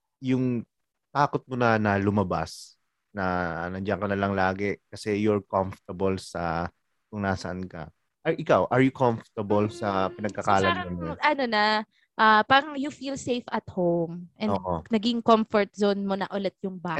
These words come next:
Speaker 2: bahay.
Speaker 1: and yun yung pinakamasam-, yung pinakapangit na bagay. Yun yung pinakapangit na ugali. Ewan ko, ah, para sa akin. Na parang,
Speaker 2: Mm-mm.
Speaker 1: yun yung isang senyales na you're not moving forward kasi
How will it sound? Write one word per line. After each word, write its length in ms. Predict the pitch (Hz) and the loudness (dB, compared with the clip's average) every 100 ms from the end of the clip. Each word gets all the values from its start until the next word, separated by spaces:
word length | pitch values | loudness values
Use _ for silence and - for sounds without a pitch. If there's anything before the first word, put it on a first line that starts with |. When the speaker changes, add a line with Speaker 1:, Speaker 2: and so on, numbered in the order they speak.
| 147 | -2
Speaker 2:
bahay. 400 | 147 143 - 160 | -4 -8 -12 -8
Speaker 1:
and 160 | 143 | -4
yun 320 | 135 147 143 135 | 2 2 4 0
yung 60 | |
pinakamasam-, 640 | - 131 123 117 113 117 92 _ _ | 0 0 2 2 0 -2 -6 _ _
yung 160 | - 120 | -10 -6
pinakapangit 680 | 131 123 117 117 107 107 | -2 0 2 4 2 2
na 140 | - 104 | -4 -2
bagay. 480 | 90 85 85 76 78 _ _ _ _ _ _ _ - | 0 2 0 -4 -6 _ _ _ _ _ _ _ -8
Yun 180 | 131 | -4
yung 80 | 131 | -2
pinakapangit 840 | 135 127 120 _ _ 110 107 107 - | 0 0 0 _ _ 0 2 0 -2
na 400 | 107 98 98 92 | -2 0 2 -2
ugali. 520 | - 104 98 92 92 - _ _ _ | -2 0 2 2 0 -4 _ _ _
Ewan 240 | 117 117 | 4 6
ko, 80 | 127 | 8
ah, 160 | 95 95 | 6 6
para 220 | 87 92 | 0 -4
sa 240 | 90 95 | -2 -2
akin. 240 | 87 85 85 _ _ _ _ - | -2 -6 -8 _ _ _ _ -6
Na 140 | 117 | 4
parang, 560 | 120 120 117 120 117 107 | 6 6 2 -2 -4 -6
Speaker 2:
Mm-mm. 560 | _ _ _ _ _ | _ _ _ _ _
Speaker 1:
yun 240 | 147 156 147 | -2 0 0
yung 40 | |
isang 180 | 147 135 | 0 0
senyales 560 | 139 123 113 113 113 - | 0 2 4 4 2 0
na 80 | |
you're 160 | 110 104 | 0 2
not 160 | 107 - | 2 0
moving 400 | 107 101 104 92 | -2 -2 -2 -4
forward 560 | - 92 87 87 90 - | -2 0 2 0 -4 -8
kasi 600 | - - 92 92 87 | -16 -4 -2 0 0